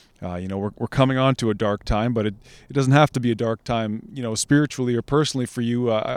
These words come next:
you know, if you've cultivated, uh, energy, if you've made connections, if you're, if you're animating your ideas, you know, these are things that have, that have certainly helped me, and maybe for you it's family, or it's, it's friendship, or it's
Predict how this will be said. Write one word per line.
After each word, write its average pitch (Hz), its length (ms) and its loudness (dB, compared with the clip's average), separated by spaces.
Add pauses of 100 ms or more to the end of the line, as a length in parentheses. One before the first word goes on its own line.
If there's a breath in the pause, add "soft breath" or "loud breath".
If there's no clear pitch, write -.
(160)
you 143 160 -8
know, 123 140 -4
if 139 200 -6
you've 127 140 -4
cultivated, 127 720 2 (420 loud breath)
uh, 107 160 0
energy, 139 600 2
if 117 180 -8
you've 117 260 -6
made 123 220 0
connections, 135 520 2
if 123 140 -6
you're, 120 160 -4
if 113 100 -8
you're 120 160 -4
animating 131 520 2
your 117 140 -2
ideas, 113 500 0
you 113 40 -4
know, 113 100 -4
these 113 180 -4
are 110 60 -4
things 120 280 -4
that 107 120 -2
have, - 220 -12
that 120 140 0
have 117 80 0
certainly 139 360 -2
helped 120 280 0
me, 131 220 2
and 113 100 0
maybe 120 220 -2
for - 160 -10
you 117 160 -2
it's - 140 -4
family, 120 520 0
or 101 160 -4
it's, 92 160 -10
it's - 160 -12
friendship, 117 580 -6
or 95 140 -6
it's - 220 -12